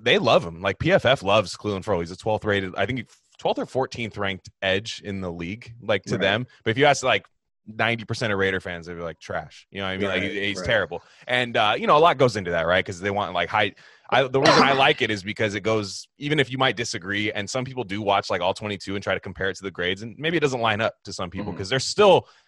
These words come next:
Speaker 1: a little bit of, you know, yeah, there's still a personal element to it, like, where the
Speaker 2: Right,
Speaker 1: person
Speaker 2: right.
Speaker 1: that's watching the film still has to grade that. And,
Speaker 2: Mm-hmm.
Speaker 1: uh, so you're never gonna get a completely objective look at it. But, um, guys like Clelin Ferrell, they grade out well 'cause they, they,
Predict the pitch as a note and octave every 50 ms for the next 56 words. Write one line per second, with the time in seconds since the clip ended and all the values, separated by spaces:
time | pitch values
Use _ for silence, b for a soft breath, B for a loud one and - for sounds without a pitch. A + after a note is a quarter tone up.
0 | b b b - A#2 C3 D3 D3 C#3+ A#2+ A2+ B2 A#2 A2+ G#2 G2 F2+ F2+ F2 _
1 | _ - A#2+ A2 G#2 G2 F#2 F2 E2+ E2 - _ _ _ _ _ _ _ _ _
2 | _ _ _ _ _ _ _ _ _ _ - F3+ G#3 G3+ G3 F3+ - B3+ G3 -
3 | - - E3+ E3 C#3+ - E3 C#3 A#2+ A2+ G#2+ G2+ - - B2 A#2+ A2 G2 F#2 F2
4 | - - - G#2+ F2+ F2+ F2+ E2 G2 F2 F2 E2 F#2 G#2 G#2 F#2 F2+ - C3+ C3+
5 | - B2+ A#2 G#2+ G2 - A2 G2 A2 G#2+ A2 A2 - A2 G#2 G2 F#2 - - A2
6 | G#2+ G2 F2+ - - B2 A2 F#2+ G#2+ G2+ F#2 - - F2+ E2 F2+ F2+ F2+ G2 F2+
7 | A2 G#2+ A2+ A2+ - B B B B B B - A#2 A#2 A2+ G#2+ F#2+ G#2 A2 G#2
8 | G2 F#2+ - - C#3+ B2 B2 B2 B2+ C#3+ D3+ E3+ F3 F3 E3 D#3 C#3 B2 B2+ A#2
9 | G#2+ - G2+ E2+ G#2+ A2+ G#2+ A#2 G#2+ G2 F2 D#2+ G2 F#2 F2 - F#2 A2 G#2+ A2
10 | A#2+ B2 - B2+ B2+ B2+ C3+ - - G2+ - - D3 D#3 C#3+ A#2 - - b b
11 | b b b b b b b A#2 A2+ G#2+ G2+ F#2+ G2 A2+ B2+ C3 B2 B2 A2 -
12 | C3+ C3 B2 A2+ - B2 C3+ C#3 A2 F#2+ F#2+ F2+ G#2+ A2+ A2+ A2+ G2 G2+ B2 C3+
13 | B2 G2+ F2+ F#2 F2+ E2+ - G2+ G2